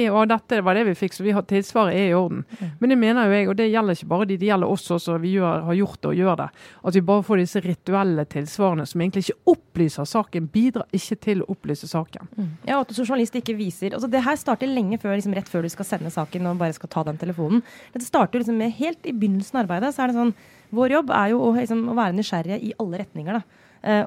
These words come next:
Speaker 2: og også overfor kilden uttrykke liksom at jeg vil gjerne høre din historie. Åh, det er altså så, eh, em,
Speaker 1: Men,
Speaker 2: eh,
Speaker 1: men det er
Speaker 2: man er
Speaker 1: merk-
Speaker 2: så ute å kjøre det øyeblikket man har lukket seg for, eh, en side av saken, men ofte tror jeg det skjer helt umerkelig, Trine.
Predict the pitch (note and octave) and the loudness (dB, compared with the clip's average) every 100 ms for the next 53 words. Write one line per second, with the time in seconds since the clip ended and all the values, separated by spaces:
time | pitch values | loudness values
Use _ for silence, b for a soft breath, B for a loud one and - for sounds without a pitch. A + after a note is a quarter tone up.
0 | G#3 G#3 F#3 - - F3+ G#3+ - G#3+ D#3+ | 0 -2 -4 -4 -2 -2 -2 -4 -4 0
1 | A#3 F#3+ E3 G#3 G#3 F#3+ F#3+ - G#3 F#3 | 0 -2 -6 -6 -4 -4 -6 -8 -4 -2
2 | G3+ F3+ E3+ E3+ D#3+ D#3 F3 E3+ D#3+ B3 | -2 0 0 0 0 -4 -4 -4 -4 -4
3 | D4 - - - - - A3+ A#3 - G#3+ | -6 -16 -14 -14 -4 0 2 0 -6 -8
4 | - F3+ G#3 B B B B B G#3+ G#3 | -6 -2 -2 B B B B B 0 2
5 | - G3+ G3 F3 D#3+ B B - G3+ F3+ | -2 0 0 0 -4 B B -2 0 2
6 | F3 A#3+ A#3 A#3+ B3 G#3 D4 C4+ - D4+ | 2 4 4 6 6 4 0 -2 -2 2
7 | A#3 D#3+ A#3+ A#3 F3 D#3+ G3 G#3 A3 - | 2 2 2 2 0 -2 0 0 0 -4
8 | D3 D#3+ D#3+ F#3+ F#3 F#3 G3 F3+ F3+ E3 | -6 -4 -2 0 0 0 -2 -2 -2 -4
9 | E3 E3 A#3+ A#3+ A3+ B3 - A3 G3 G#3 | -4 -4 -2 0 0 -2 -8 -8 -6 -4
10 | - G3 - E3+ F#3+ G3+ F3+ - - E3+ | -4 -6 -6 -8 -6 -4 -6 -6 -12 -12
11 | F3 A3+ | -8 -8